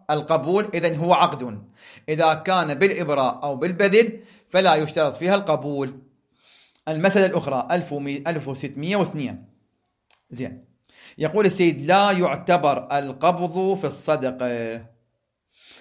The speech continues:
إلا إذا كان العنوان المنطبق عليها، المنطبق عليها مما يتوقف على القبض". مو هي الق-، الصدقة مولانا لها موارد ولها عناوين.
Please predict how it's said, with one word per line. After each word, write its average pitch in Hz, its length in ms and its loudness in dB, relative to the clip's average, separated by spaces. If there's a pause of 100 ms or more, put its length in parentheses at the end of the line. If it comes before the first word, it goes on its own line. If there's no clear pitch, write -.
(340)
إلا 175 460 4
إذا 147 280 2
كان 170 340 2
العنوان 143 540 -4
المنطبق 143 600 -4
عليها، 170 600 2
المنطبق 147 520 -4
عليها 175 500 0
مما 147 360 -4
يتوقف 147 460 -4
على 151 160 0
القبض". 139 380 -2 (680)
مو 127 160 -10
هي 180 160 2
الق-، 151 300 -2
الصدقة 147 560 -2
مولانا 135 460 0
لها 156 260 2
موارد 135 480 0 (1040)
ولها 175 300 4
عناوين. 147 800 0